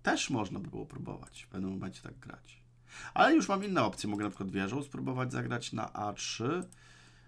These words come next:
Yy. No w każdym razie też utrudniłem troszeczkę przeciwnikowi grę, bo on nie może ruszyć gońcem ani skoczkiem. Więc sobie tak mogę stać tym skoczkiem na H cztery.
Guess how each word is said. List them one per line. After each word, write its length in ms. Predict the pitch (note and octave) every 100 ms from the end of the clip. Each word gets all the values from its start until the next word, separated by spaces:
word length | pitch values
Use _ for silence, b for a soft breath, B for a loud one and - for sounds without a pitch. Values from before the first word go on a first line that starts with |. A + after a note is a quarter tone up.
| B -
Yy. 520 | - G2+ G2 G2 F#2+ F#2 B B B B B B B B - - - - - B B B
No 100 | C3+
w 40 |
każdym 220 | B2+ A#3+ A#3
razie 160 | E3
też 200 | C#3 -
utrudniłem 500 | - - E3+ E3+ G3
troszeczkę 320 | E3+ - - D#3
przeciwnikowi 640 | - - D#3+ F3+ - B2+
grę, 200 | G#2+ A2
bo 260 | A2 A#2 -
on 140 | B2+
nie 80 | B2+
może 160 | C3
ruszyć 300 | B2+ C3 -
gońcem 580 | - C3 A2+ G#2+ G2+ G2
ani 260 | - A2+ D3
skoczkiem. 680 | - - G2+ - - E3 C#4+ - - B B B B B B -
Więc 220 | - D#3+
sobie 160 | D#4+ G#4
tak 160 | D#4+
mogę 200 | C#4 E3+
stać 380 | C3 - F2 -
tym 160 | - G2+
skoczkiem 380 | - G2+ - G2
na 80 |
H 100 | F#2
cztery. 420 | F#2 - F2 F#2